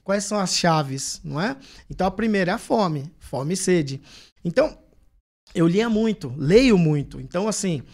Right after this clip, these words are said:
quando eu me converti, como eu já vim da, da, da área da psicologia, eu já lia muito, da área de consultoria também. É, eu, eu li, eu, eu procurei muitos livros, não é? De, de, que falam sobre isso, avivamento, cura, milagre, eu leio até hoje.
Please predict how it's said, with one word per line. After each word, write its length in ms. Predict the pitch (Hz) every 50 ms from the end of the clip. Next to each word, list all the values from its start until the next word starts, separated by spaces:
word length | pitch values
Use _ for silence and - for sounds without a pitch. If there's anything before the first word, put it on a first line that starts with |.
| - - _ _ _ _ _ _ _ _
quando 160 | - 196 262 285
eu 60 | 262
me 100 | 233 226
converti, 880 | 233 - 190 185 165 165 143 - - - - 185 196 220 220 160 - -
como 200 | - 170 170 190
eu 60 | 202
já 180 | 190 170 175 170
vim 180 | 143 151 175 175
da, 280 | 165 165 156 147 143
da, 320 | 131 123 147 143 135 135 135
da 160 | 127 143 143
área 180 | 143 147 147
da 120 | 139 147 143
psicologia, 640 | - - - - - - 147 139 131 123 131 180 185
eu 40 |
já 140 | 165 165 180
lia 240 | 170 170 190 220 233
muito, 420 | 202 175 175 185 202 202 - -
da 140 | 170 147 143
área 160 | 143 151 160
de 80 | 147 156
consultoria 480 | 151 - 151 143 - - 151 147 160 156
também. 440 | 156 160 143 139 147 170 185 185 - - - _ _ _ _ _ _ _ _ _ _ -
É, 360 | 151 151 156 156 160 160 156 -
eu, 200 | 180 180 190 208 -
eu 120 | 196 190
li, 220 | 190 190 196 220 -
eu, 240 | - 190 190 185 190 -
eu 60 | - 175
procurei 380 | - 220 208 - 226 214 214
muitos 360 | 220 208 233 226 - 247 190
livros, 720 | 196 196 214 226 190 180 151 147 - - - - - - - _ - - _ _ _ _ _ -
não 100 | 147 147
é? 120 | 156 175 185
De, 220 | 170 156 170 180 160
de, 320 | 143 147 175 180 170 165
que 140 | 165 - 175
falam 360 | - - 226 247 269 254 190
sobre 320 | 165 - 170 151 143 135
isso, 260 | 139 131 127 - - 160
avivamento, 720 | 143 151 170 156 170 165 151 160 165 170 170 165 - 147
cura, 400 | - - 165 165 165 156 147 139
milagre, 480 | 147 156 160 151 147 151 151 147 147 147
eu 60 | 147
leio 180 | 160 196 254
até 200 | 262 - - 277
hoje. 320 | 285 220 180 160 139 139